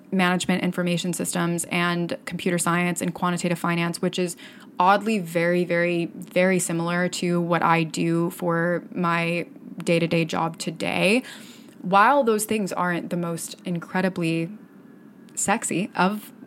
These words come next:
of them all, they were really useful, and I'm glad that I got the education that I did, and I know that those skills are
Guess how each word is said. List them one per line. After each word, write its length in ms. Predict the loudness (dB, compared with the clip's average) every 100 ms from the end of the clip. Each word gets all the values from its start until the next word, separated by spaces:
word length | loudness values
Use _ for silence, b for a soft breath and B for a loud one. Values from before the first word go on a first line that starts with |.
| 2
of 200 | 2 4
them 160 | 2 4
all, 380 | 6 6 4 0
they 200 | 0 2
were 140 | 4 2
really 240 | 2 0
useful, 520 | 0 -2 -2 0 0
and 180 | 0 0
I'm 80 | 0
glad 300 | 2 2 2
that 100 | -2
I 60 |
got 180 | -2 -4
the 100 | -4
education 480 | -6 -6 -6 -4 -2
that 80 | -2
I 120 | -2
did, 340 | -2 -2 -2 -2
and 140 | -2
I 60 | 0
know 180 | -2
that 140 | -2 -2
those 180 | -2 -2
skills 400 | -4 -2 -2 -2
are 300 | 0 0